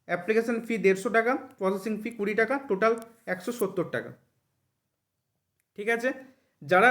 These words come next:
ওয়েস্ট বেঙ্গলের শিডিউল কাস্ট রয়েছে তাদের জন্য কোনো রকম অ্যাপ্লিকেশন ফি লাগছে না, শুধুমাত্র প্রসেসিং ফি কুড়ি টাকা, এবং যারা এসটি রয়েছে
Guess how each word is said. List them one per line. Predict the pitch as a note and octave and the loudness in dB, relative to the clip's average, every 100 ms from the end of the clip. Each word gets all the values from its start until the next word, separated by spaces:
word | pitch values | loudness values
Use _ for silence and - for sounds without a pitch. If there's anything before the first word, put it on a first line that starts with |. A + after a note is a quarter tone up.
| A#3 | 6
ওয়েস্ট | G3+ A3+ A#3+ | 2 2 2
বেঙ্গলের | A#3+ A#3+ A#3+ A#3+ - _ | 4 6 6 4 -10 _
শিডিউল | G#3 G#3 A#3+ | -6 -2 0
কাস্ট | A#3+ A#3+ A#3+ | 2 2 6
রয়েছে | A#3+ A#3+ B3+ B3+ - - - | 6 6 0 -2 -12 -16 -4
তাদের | F3+ G#3+ G3 | 2 2 4
জন্য | A#3 A#3 A3+ A#3 _ | 4 2 -4 -8 _
কোনো | - G#3 | -4 0
রকম | A3 | 2
অ্যাপ্লিকেশন | G#3 G#3+ A3+ A#3+ A3+ | 0 0 -4 -2 0
ফি | A#3 | 2
লাগছে | G#3 G3+ | 2 2
না, | A#3+ | -4
শুধুমাত্র | A#3+ A#3 B3 B3 | -2 0 0 0
প্রসেসিং | A3 G#3+ G#3 A#3 A#3 | -2 -2 -4 -4 -2
ফি | C#4 C#4 | -4 -4
কুড়ি | - F3 E3 | -6 -2 -2
টাকা, | B2+ A#2 - _ _ | -2 -6 -14 _ _
এবং | F#3 G3+ | -4 0
যারা | A3 G#3 | 2 2
এসটি | G3+ A3+ | 0 4
রয়েছে | A3+ | 4